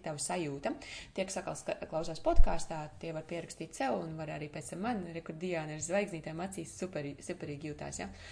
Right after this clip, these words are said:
Bet kā es šobrīd jūtos? Un tad paskatīties, ja kaut kas tā kā, mm, pirm-, te var iet divus ceļus, tā kā mums ir tās te, šitais te, o, čau, Gunu.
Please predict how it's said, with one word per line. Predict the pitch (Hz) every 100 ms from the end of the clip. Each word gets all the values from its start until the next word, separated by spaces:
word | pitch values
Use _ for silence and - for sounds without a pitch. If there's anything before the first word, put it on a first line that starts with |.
| - - - - - -
Bet | 196 208
kā | 254
es | 254
šobrīd | 226 185 165
jūtos? | 185 185 156 147 160
Un | 170
tad | 190
paskatīties, | 208 240 - - 190 180 170 - - - - - - - - - - - -
ja | 202 233 233
kaut | 202 170 -
kas | 196 226 -
tā | 202
kā, | 190 170 165 170
mm, | - - - 202 190 170 170 170 165 165 160 160 165 -
pirm-, | - 220 - 196 190
te | 233
var | 185 156 -
iet | 214 220 196
divus | 220 175
ceļus, | - 190 160 -
tā | 160
kā | 165
mums | 160
ir | -
tās | 147 143 -
te, | 160 165 160 156 - -
šitais | - 156 -
te, | 165 180 - - - -
o, | 370 370
čau, | 370 359
Gunu. | 349 349 359